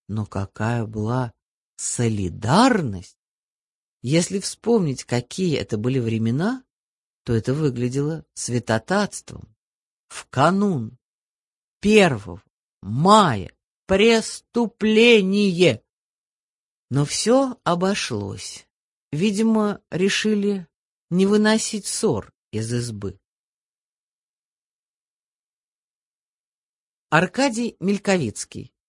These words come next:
Независимый пацан. Я почти все лето провел у бабушки в Моспино. Небольшой шахтерский поселок Моспино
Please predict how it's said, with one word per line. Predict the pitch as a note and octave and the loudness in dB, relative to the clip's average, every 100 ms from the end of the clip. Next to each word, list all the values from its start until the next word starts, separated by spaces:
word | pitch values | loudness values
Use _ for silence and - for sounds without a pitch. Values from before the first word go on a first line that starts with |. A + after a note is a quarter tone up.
| _ _ _ _ _ _ _ - | _ _ _ _ _ _ _ -4
Независимый | C#3+ D3+ E3+ G3 G3+ F3+ E3 | -2 2 2 2 0 -4 -4
пацан. | - D#3 - G2+ E2+ _ _ _ _ _ _ _ _ _ _ _ _ _ _ _ _ _ _ _ | -2 -2 -4 -8 -10 _ _ _ _ _ _ _ _ _ _ _ _ _ _ _ _ _ _ _
Я | E3+ | -6
почти | F3+ F#3 F#3 | -4 -4 -4
все | F#3 - | -4 -2
лето | F#3 A3+ C4 D3+ A2+ | 0 0 0 -4 -6
провел | - C3+ D#3 D#3+ - | -4 -2 0 -2 -2
у | B2+ | -6
бабушки | D3+ F#3+ F#3 - - D3 C#3+ C#3 _ _ _ _ _ _ _ B2 | -2 -2 -4 -8 -10 -10 -10 -12 _ _ _ _ _ _ _ -6
в | D3 | -2
Моспино. | F3 D#3 - - G2 G2+ G2+ _ _ _ _ _ _ | 0 0 -4 -10 -12 -12 -16 _ _ _ _ _ _
Небольшой | D3+ E3+ G#3+ A3 D#4+ | -6 0 0 0 -4
шахтерский | - F3+ D#3 - D#3 - G#2 | -4 -6 -6 -6 -6 -8 -10
поселок | - C#3+ - D3+ G#2+ - | -6 -6 -4 -6 -6 -6
Моспино | F#3 C#4+ - - A3 G3+ | -4 -4 -6 -6 -6 -6